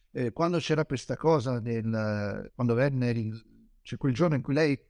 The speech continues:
o il suo staff, insomma, postarono questo screen con i nomi delle persone che ave-, l'avevano offesa con queste offese orribili che avevano fatto. Io, che sono malato di mente, o almeno lo ero più di quanto forse sono adesso,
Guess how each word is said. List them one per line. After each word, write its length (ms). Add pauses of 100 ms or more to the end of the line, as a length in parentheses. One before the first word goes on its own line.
(520)
o 120
il 80
suo 140
staff, 440
insomma, 320
postarono 720
questo 300
screen 580
con 180
i 100
nomi 320
delle 420
persone 520
che 240 (340)
ave-, 280
l'avevano 380
offesa 580
con 180
queste 260
offese 440
orribili 520
che 100
avevano 280
fatto. 440
Io, 160
che 100
sono 500 (180)
malato 560
di 120
mente, 360
o 40
almeno 280
lo 160
ero 280
più 200
di 140
quanto 320
forse 320
sono 200
adesso, 500